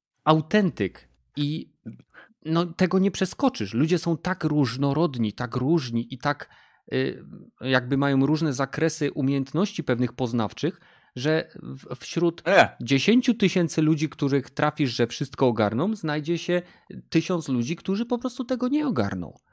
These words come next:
Speaker 2: A
Speaker 1: I
Speaker 2: dlaczego
Speaker 1: będą
Speaker 2: w sumie nie mógł tego zrobić za pomocą pilota od cyfrowego Polsatu?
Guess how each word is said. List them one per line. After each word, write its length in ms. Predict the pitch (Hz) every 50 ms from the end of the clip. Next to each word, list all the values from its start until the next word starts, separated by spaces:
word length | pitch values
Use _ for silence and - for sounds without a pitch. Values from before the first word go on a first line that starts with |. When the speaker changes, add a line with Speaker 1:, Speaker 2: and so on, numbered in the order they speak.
| _
Speaker 2:
A 100 | - 123
Speaker 1:
I 40 | 123
Speaker 2:
dlaczego 320 | 127 160 170 190 160 - 294
Speaker 1:
będą 180 | - 175 -
Speaker 2:
w 40 | -
sumie 300 | - - 135 123 120 117
nie 160 | 117 117 110
mógł 200 | 107 107 98 90
tego 240 | - 110 101 104 101
zrobić 560 | 98 101 98 98 92 98 95 90 92 - - -
za 180 | 107 95 107 95
pomocą 460 | - 104 101 98 95 - - 104 92
pilota 400 | - 110 95 101 98 95 - 104
od 220 | 104 101 - -
cyfrowego 600 | - - - 95 - 104 104 98 98 101 95 101 92
Polsatu? 600 | - 107 98 92 - - 98 90 - - 98